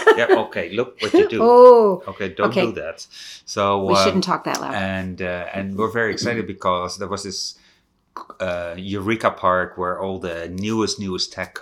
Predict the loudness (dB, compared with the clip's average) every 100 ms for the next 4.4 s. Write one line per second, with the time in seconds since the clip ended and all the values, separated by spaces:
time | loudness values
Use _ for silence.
0 | -16 -12 -10 -10 -12 -18 _ _ -12 -12
1 | -10 -8 -8 -8 -8 -8 -10 -6 -6 -6
2 | -8 -10 -10 _ -10 -8 -8 -14 _ _
3 | -18 -12 -10 -10 -12 -12 -10 -8 -6 -2
4 | 0 -2 -6